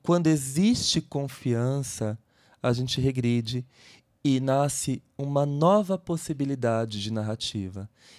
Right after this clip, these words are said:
E nessa narrativa, você experiencia as suas vivências traumáticas e você atribui um outro sentido, agora na presença de um ego auxiliar, a essas vivências de desamparo que ocasionaram ali,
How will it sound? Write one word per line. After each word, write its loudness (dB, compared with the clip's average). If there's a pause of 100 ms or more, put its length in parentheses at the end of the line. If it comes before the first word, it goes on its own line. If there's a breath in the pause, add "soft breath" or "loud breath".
E -4
nessa 4
narrativa, -2 (320 soft breath)
você 4 (140)
experiencia 2 (100)
as -2
suas 2
vivências -2
traumáticas -2 (360 loud breath)
e 0
você 2
atribui 0
um -2
outro 0
sentido, -6 (240 soft breath)
agora 4
na 0
presença 0
de -4
um 0
ego -2
auxiliar, -2 (800 loud breath)
a 6
essas 0
vivências -2
de -4
desamparo -2 (400 soft breath)
que -2
ocasionaram 0
ali, -2